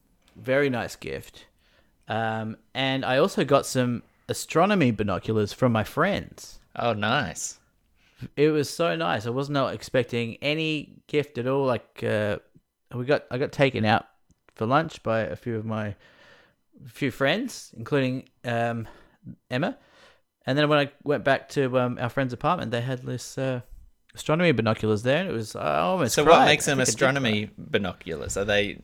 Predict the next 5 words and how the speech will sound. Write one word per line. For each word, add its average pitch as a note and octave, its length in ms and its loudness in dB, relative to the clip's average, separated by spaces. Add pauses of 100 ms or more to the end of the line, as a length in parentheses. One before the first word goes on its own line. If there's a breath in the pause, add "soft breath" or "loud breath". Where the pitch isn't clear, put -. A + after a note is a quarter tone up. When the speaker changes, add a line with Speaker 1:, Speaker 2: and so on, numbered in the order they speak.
(140)
Speaker 2:
specifically A#2 960 2 (260 soft breath)
bigger A3+ 440 2 (140)
or, G#2 200 0
or, G#2 220 4
like, F#2 300 0